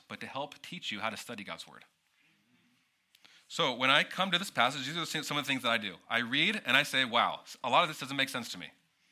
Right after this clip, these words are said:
First thing I do, I start texting the pastors that have way more education, way more experience, way more wisdom than me. "Help me." I start looking at commentaries, reading articles, listening to sermons, uh, looking at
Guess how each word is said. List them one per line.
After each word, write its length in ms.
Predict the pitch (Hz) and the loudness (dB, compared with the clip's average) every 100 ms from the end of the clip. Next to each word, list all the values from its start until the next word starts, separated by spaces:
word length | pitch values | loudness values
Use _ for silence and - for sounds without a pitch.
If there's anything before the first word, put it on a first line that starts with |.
| _ _ _ _ _ _ - | _ _ _ _ _ _ -6
First 160 | 151 | -4
thing 140 | - 151 | 2 4
I 60 | |
do, 180 | 143 156 | 4 4
I 40 | 131 | 2
start 220 | 131 - | 0 -2
texting 240 | 139 147 | -2 -2
the 80 | 139 | -2
pastors 440 | 139 135 143 151 | 4 4 2 -2
that 120 | 117 101 | -2 0
have 260 | 110 98 - - - - | 0 0 -6 -20 -20 -20
way 280 | 98 127 175 | 2 6 6
more 180 | 175 160 | 6 4
education, 720 | 156 - 165 160 185 180 101 | 6 6 6 6 0 -4 2
way 180 | 131 170 | 4 6
more 160 | 165 | 4
experience, 540 | 160 - 156 160 165 - - | 2 2 4 4 0 -6 0
way 160 | 131 | 2
more 120 | 170 | 4
wisdom 280 | 156 143 120 | 4 2 0
than 100 | 110 | -8
me. 200 | 98 80 _ _ - _ _ | -10 -12 _ _ -20 _ _
"Help 180 | 151 160 | 4 4
me." 160 | 120 - - _ _ _ _ _ _ _ _ _ _ _ _ _ - | 2 -4 -10 _ _ _ _ _ _ _ _ _ _ _ _ _ -8
I 60 | |
start 180 | 120 147 | -2 0
looking 160 | 147 151 | 2 2
at 140 | 131 | 2
commentaries, 560 | 156 160 147 139 120 110 | 2 2 2 0 0 0
reading 340 | 131 143 143 139 | 0 0 0 2
articles, 560 | 131 160 156 135 120 113 | 2 4 0 -4 -4 -4
listening 300 | 127 143 135 | -6 -4 -4
to 40 | |
sermons, 600 | - 165 156 123 101 - - - - - - _ | -2 -2 0 0 -2 -8 -10 -20 -20 -20 -20 _
uh, 100 | 120 | -4
looking 380 | 113 135 139 135 | -2 -2 -2 4
at 160 | 135 | 4